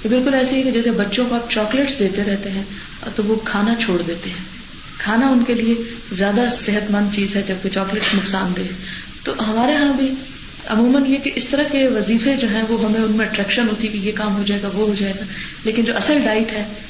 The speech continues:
پراپر نماز پڑھنے کی یا ٹائم پر ذکر کرنے کی، صبح شام کے ذکر ہے، تو وہ ہم نہیں کرتے، تو یہ ٹھیک نہیں۔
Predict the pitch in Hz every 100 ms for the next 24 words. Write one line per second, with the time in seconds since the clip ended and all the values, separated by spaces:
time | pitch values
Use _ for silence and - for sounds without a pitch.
0 | - - 208 202 208 196 196 202 202 190
1 | 190 190 196 - - 202 202 196 196 -
2 | 196 214 202 214 214 - 190 190 220 208
3 | 196 196 196 202 190 196 196 196 202 208
4 | 208 190 202 - - - - - 208 226
5 | 220 214 202 202 185 196 190 214 254 247
6 | 185 185